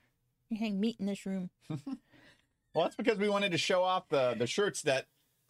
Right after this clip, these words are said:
Speaker 1: Early Christmas
Speaker 2: yeah,
Speaker 1: present.
Speaker 2: accidentally came in the mail yesterday.
Speaker 1: No, it,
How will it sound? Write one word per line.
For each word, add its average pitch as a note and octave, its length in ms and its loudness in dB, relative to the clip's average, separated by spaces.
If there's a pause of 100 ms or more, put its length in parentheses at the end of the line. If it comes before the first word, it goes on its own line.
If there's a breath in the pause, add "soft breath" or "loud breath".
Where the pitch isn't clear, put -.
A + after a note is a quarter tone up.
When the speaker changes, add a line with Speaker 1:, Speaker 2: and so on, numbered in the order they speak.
(160)
Speaker 1:
Early C4+ 240 2
Christmas - 380 0
Speaker 2:
yeah, F3 240 4
Speaker 1:
present. A#3 240 0
Speaker 2:
accidentally F3+ 460 -2
came F3 260 2
in F#3 80 0
the D3+ 80 0
mail D#3+ 320 2
yesterday. G#2+ 580 -2 (200)
Speaker 1:
No, B3 300 -2
it, A#3 100 -8